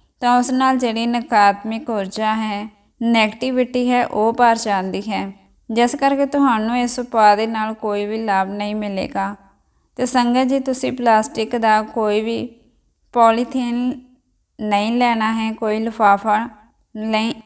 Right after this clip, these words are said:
ਕੋਈ ਲਿਫਾਫਾ ਨਹੀਂ ਲੈਣਾ ਜਿਸ ਦੇ ਵਿੱਚ ਤੁਸੀਂ ਇਸ ਨੂੰ ਰੱਖੋ। ਇਸ ਨੂੰ ਤੁਸੀਂ ਸਿਰਫ ਕਾਗਜ਼ ਦੇ ਵਿੱਚ ਰੱਖਣਾ ਹੈ। ਸਾਧ ਸੰਗਤ ਜੀ, ਤੁਸੀਂ ਕਾਗਜ਼ ਦੇ ਵਿੱਚ ਜਾਂ ਫਿਰ ਟਿਸ਼ੂ ਪੇਪਰ ਦੇ ਵਿੱਚ ਲਸਣ ਦੀਆਂ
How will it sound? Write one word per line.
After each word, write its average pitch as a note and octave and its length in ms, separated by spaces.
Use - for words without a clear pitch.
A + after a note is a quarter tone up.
ਕੋਈ A#3 160
ਲਿਫਾਫਾ A3 520
ਨਹੀਂ A3 300
ਲੈਣਾ A#3 380
ਜਿਸ A3 280
ਦੇ B3 100
ਵਿੱਚ B3 200
ਤੁਸੀਂ A3 360
ਇਸ G#3 200
ਨੂੰ A3 180
ਰੱਖੋ। G#3 500
ਇਸ A#3 220
ਨੂੰ D4+ 160
ਤੁਸੀਂ C#4+ 320
ਸਿਰਫ B3 300
ਕਾਗਜ਼ A3 580
ਦੇ A3+ 120
ਵਿੱਚ G#3+ 220
ਰੱਖਣਾ G3+ 520
ਹੈ। G3+ 220
ਸਾਧ A#3+ 280
ਸੰਗਤ C4 400
ਜੀ, C4 120
ਤੁਸੀਂ A#3+ 360
ਕਾਗਜ਼ A3 460
ਦੇ A3+ 180
ਵਿੱਚ A3 260
ਜਾਂ G#3+ 400
ਫਿਰ G#3 260
ਟਿਸ਼ੂ A3 460
ਪੇਪਰ A3 360
ਦੇ G#3 160
ਵਿੱਚ G#3 220
ਲਸਣ A3 420
ਦੀਆਂ G#3+ 440